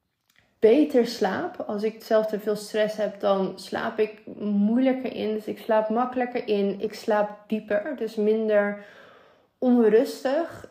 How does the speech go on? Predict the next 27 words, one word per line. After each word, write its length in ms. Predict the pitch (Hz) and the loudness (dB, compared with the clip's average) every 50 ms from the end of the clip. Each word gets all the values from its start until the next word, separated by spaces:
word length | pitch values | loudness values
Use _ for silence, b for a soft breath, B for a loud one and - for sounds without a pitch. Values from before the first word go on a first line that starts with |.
| _ _ _ | _ _ _
En 180 | - 226 226 | -2 0 0
ik 120 | 233 233 233 | 0 0 0
kan 160 | - 240 226 | 0 0 2
langer 600 | 220 220 220 214 220 233 254 254 226 208 - - | 2 2 2 4 4 4 4 4 0 -2 -4 -4
uitslapen. 880 | - 214 233 233 233 - - - - - - 190 - - 202 - - | -2 -2 -2 -2 -4 -6 -6 -4 -2 -2 -2 -4 -2 -2 -2 -2 -2
En 240 | - 208 202 202 202 | -4 -2 -2 -2 0
dat 220 | 202 208 208 208 | 0 0 0 2
is, 240 | 214 214 196 202 - | 0 0 0 -2 -10
nou, 200 | 202 175 165 180 | -10 -8 -8 -8
zeker 240 | 170 - 185 180 185 | -4 -6 -6 -4 -4
in 40 | 196 | -6
de 60 | 190 | -4
afgelopen 580 | 185 196 196 - - - 190 185 185 185 190 190 | -4 -4 -6 -6 -6 -4 -2 -2 -2 -2 -2 0
jaar 260 | 190 190 190 185 190 | 0 0 0 0 -2
echt 240 | 202 196 - - - | -4 -4 -6 -8 -16
geweldig. 880 | - - - - - 202 180 180 196 214 214 208 - - - - - - B B B B B B B B B B B B B _ | -18 -18 -12 -4 -4 -2 2 4 4 4 4 2 -2 -4 -6 -6 -10 -12 B B B B B B B B B B B B B _
Ehm, 360 | - 214 220 214 214 220 220 - - | -2 0 2 2 2 0 0 -4 0
en 160 | - 226 233 | 2 4 6
wat 160 | 240 254 254 254 | 6 4 4 4
er 60 | 254 | 4
natuurlijk 400 | 240 233 233 247 240 - - - | 2 4 2 0 0 0 2 4
ook 200 | 226 247 247 - | 4 2 2 0
gebeurt 340 | - 226 240 226 214 214 220 | -6 2 6 6 6 6 4
is, 160 | 220 202 - | -4 -4 -2
zeker 280 | - 220 226 226 - | 0 0 0 0 0
als 260 | - - 226 214 - - | 2 2 2 0 0 0
je 240 | 226 220 - - | 2 2 2 2